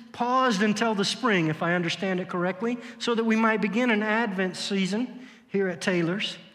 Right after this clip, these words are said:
You realize even last week from Acts chapter five, the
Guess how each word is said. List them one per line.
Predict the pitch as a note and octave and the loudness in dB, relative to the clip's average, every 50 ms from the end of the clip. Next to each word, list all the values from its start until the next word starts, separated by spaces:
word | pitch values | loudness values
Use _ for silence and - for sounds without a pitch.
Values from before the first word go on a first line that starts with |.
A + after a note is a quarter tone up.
| _ _ _ _ _ _ _ _ _ _ _ _ _ | _ _ _ _ _ _ _ _ _ _ _ _ _
You | - F3+ G#3+ | 0 2 2
realize | A#3+ C4+ C4+ C4+ C4 C4 B3+ A#3+ G3+ | 4 4 4 4 4 4 4 4 4
even | A3 C4+ D4+ D#4 E4 D#4 | 4 4 4 4 2 2
last | D4+ D4+ D4 C#4 - - | 2 2 2 2 2 2
week | C#4 B3 A3 - | 2 2 2 2
from | - G3+ G#3 | 2 2 2
Acts | G#3+ A#3+ B3 A#3+ - | 4 4 2 2 0
chapter | - B3 A#3+ A#3 A#3 A3+ G#3+ | 0 0 0 -2 -2 -4 -4
five, | - - A#3+ A#3 G#3 F3+ E3+ D#3+ D#3+ D#3+ C#3+ | -4 -2 -2 0 2 2 4 2 2 0 0
the | D3+ E3+ D#3+ D#3+ | -2 -2 -2 -2